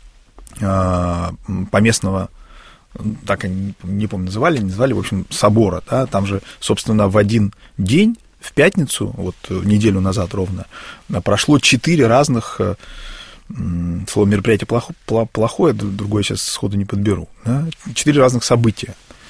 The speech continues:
случились, да. Вначале это некое собрание общее, церковное, на котором были архиереи, м, а, священники и миряне, да, делегаты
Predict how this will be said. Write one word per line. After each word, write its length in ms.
случились, 560
да. 140
Вначале 400
это 140
некое 240
собрание 760
общее, 440
церковное, 540
на 80
котором 420
были 220
архиереи, 720
м, 320
а, 640
священники 500
и 40
миряне, 500
да, 100
делегаты 600